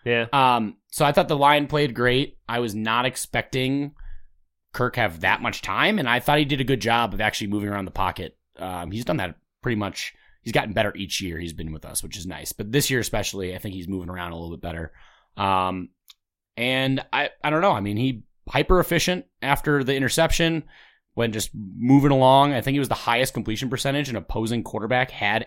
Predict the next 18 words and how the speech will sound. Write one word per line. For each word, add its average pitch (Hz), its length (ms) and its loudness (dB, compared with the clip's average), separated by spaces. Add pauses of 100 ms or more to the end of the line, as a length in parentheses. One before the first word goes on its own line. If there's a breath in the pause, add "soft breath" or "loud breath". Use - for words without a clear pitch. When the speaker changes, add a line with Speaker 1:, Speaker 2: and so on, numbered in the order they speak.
Speaker 2:
ever 120 420 2 (260 soft breath)
against 113 340 0
a 110 60 -6
Belichick 110 520 -2
team, 120 340 -4 (340)
which 117 200 0
is 107 360 2 (340)
pretty 143 260 4
crazy, 139 760 2 (200 loud breath)
<laughs> - 220 -20
uh, 117 300 2
considering 117 340 -4
how 104 80 2
long 107 140 0
he's 98 100 -2
been 92 120 -6
doing 147 240 2
it. 156 140 0